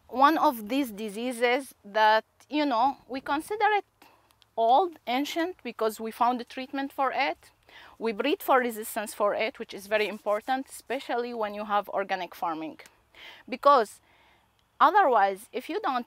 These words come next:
treat your seed, you don't have resistance, this is not an ancient disease anymore. It can cause trouble.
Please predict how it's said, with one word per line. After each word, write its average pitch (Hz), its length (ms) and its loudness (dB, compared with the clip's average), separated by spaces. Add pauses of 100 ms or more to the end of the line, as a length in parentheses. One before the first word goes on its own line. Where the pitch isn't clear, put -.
treat 214 280 -12
your 185 120 -8
seed, 247 500 -10
you 190 120 -12
don't 226 220 -4
have 262 200 2
resistance, 226 680 -6 (280)
this 277 180 -8
is 359 140 -8
not 226 220 -4
an 247 180 -8
ancient 277 340 -10
disease 294 320 -12
anymore. 349 440 -4
It 208 160 -10
can 277 160 -2
cause 302 240 -6
trouble. 247 500 0